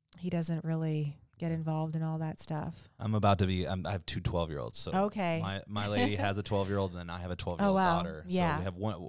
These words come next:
Speaker 2: a twelve-year-old daughter, and they're literally two weeks apart in October. And
Speaker 1: Holy
Speaker 2: it's like,
Speaker 1: smokes.
Speaker 2: <sighs> and
Speaker 1: Yeah.
Speaker 2: I, I can just tell the route he's going down that I'm gonna have to start crossing that bridge. And, like, I vape, and I always have to, like, reinforce this, like, "Dude, I smoked cigarettes from thirteen until I was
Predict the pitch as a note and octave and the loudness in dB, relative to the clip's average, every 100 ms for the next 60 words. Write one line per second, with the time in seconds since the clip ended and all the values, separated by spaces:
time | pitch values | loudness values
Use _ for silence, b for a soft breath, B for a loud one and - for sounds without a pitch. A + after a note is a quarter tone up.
0 | - - B2+ C#3+ B2+ B2 A2+ G2+ A2+ G#2+ | -8 2 6 6 6 4 0 0 2 4
1 | G#2 F#2+ F#2+ G2 G2+ G#2+ G2+ F#2 A2 G#2 | 6 4 4 4 4 4 2 0 0 0
2 | - - F#2 D#2+ E2 F2+ D2+ D#2 F#3+ G#3 | 0 0 0 0 -2 -4 -6 -8 -4 -4
3 | F#3 - G#3 F3 F3+ - - B B B | -2 -4 -4 -6 -6 -12 -12 B B B
4 | B A#2+ B2 A2+ F#2 E2 D2 C#2+ B F#3 | B 4 4 4 0 -2 -6 -8 B -2
5 | F#3+ D#3+ C3+ G#2+ G2+ - - A2 G#2+ A2 | 2 2 2 -2 -4 -8 -10 -4 0 2
6 | G#2 G2+ A2+ A2+ G#2 G#2 - - A2 G#2 | 0 2 4 4 2 -2 -4 -4 -2 4
7 | A2+ A2+ A#2 A#2+ F#2+ F2+ F2 F#2 G2 D#2+ | 4 6 6 6 4 0 -2 -4 -4 -6
8 | - F#2 F2+ F2+ E2 F#2 F2+ F#2 F2 - | -2 -2 -2 -4 -2 -2 -2 -4 -4 -6
9 | G2 E2+ F2+ G2 F#2+ F#2+ F2+ F2 F2 D#2+ | -6 -4 -4 -4 -6 -4 -4 -4 -8 -14
10 | - F#2 F2 - F#2+ G2 F#2 - F#2 E2+ | -10 -8 -8 -10 -10 -8 -6 -6 -6 -6
11 | F2+ E2 F#2 D#2+ F#2 F#2+ F2+ - F#2 F#2 | -8 -8 -6 -6 -6 -8 -10 -10 -10 -12
12 | - E2+ - B B B - - A2 - | -12 -16 -16 B B B -10 -2 -2 -2
13 | - A2+ A#2 A#2+ - G2 F#2+ F2+ F2 E2+ | -6 -4 -2 -4 -8 -6 -4 -2 -2 -4
14 | E2+ | -8